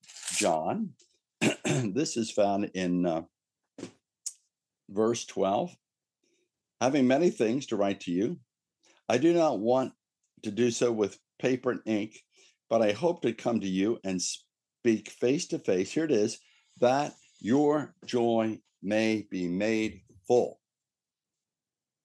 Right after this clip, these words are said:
That your joy may be made full.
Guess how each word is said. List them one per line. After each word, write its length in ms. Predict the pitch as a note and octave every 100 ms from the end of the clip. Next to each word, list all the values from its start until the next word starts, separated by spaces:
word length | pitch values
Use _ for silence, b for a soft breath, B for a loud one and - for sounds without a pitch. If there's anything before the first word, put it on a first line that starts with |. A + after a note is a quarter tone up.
| _ _ _
That 200 | G#2 G#2
your 100 | A#2
joy 720 | F#2 - C#3+ C#3 F2 D#2+ F#2 - _ _ _ _
may 500 | G2 A2+ A2 A2+ G#2 -
be 160 | G2+
made 500 | G2 G2+ F#2 F2+ F2+ - _ _
full. 480 | - - B2+ -